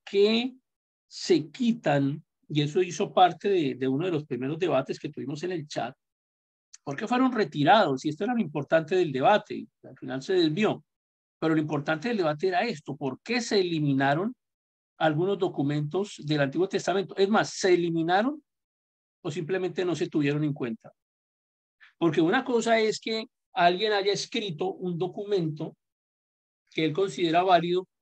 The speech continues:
y le agregó un pasaje o le agregó un libro,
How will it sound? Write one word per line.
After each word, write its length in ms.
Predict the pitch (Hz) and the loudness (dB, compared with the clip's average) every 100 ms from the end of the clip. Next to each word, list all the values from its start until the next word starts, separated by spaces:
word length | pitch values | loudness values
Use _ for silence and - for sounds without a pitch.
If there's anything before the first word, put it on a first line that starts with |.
| - | -10
y 100 | 180 | -2
le 140 | 180 | 4
agregó 480 | 175 165 160 156 196 | 4 4 2 0 0
un 140 | 214 | -2
pasaje 600 | - 214 202 247 190 127 - | 0 2 6 6 6 -2 -8
o 100 | 170 | -4
le 100 | 165 | -2
agregó 340 | 156 151 147 165 | 0 0 -2 -4
un 180 | 170 | -4
libro, 460 | 175 233 151 113 | -4 0 0 -2